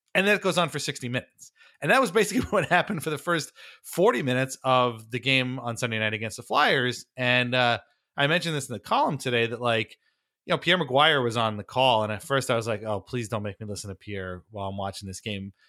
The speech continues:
And he had a lot of criticisms for the Islanders in that game. And frankly, he was right. Like, they stunk. They just didn't.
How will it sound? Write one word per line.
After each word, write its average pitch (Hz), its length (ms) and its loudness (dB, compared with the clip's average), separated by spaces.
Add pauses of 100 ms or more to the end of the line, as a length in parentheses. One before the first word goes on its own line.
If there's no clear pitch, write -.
(360)
And 135 540 -2
he 156 280 -2
had 185 180 4
a 180 40 0
lot 175 220 2
of 214 120 -4
criticisms 180 540 -4
for 135 100 -8
the 123 120 0
Islanders 123 260 0
in 120 80 -8
that 120 140 -4
game. 135 200 -2
And 139 120 -8
frankly, 220 420 -2 (260)
he 247 120 0
was 294 160 0
right. 302 340 2
Like, 135 240 0
they 160 160 2
stunk. - 460 0 (160)
They 147 220 -2
just 139 340 -6 (180)
didn't. 170 400 -4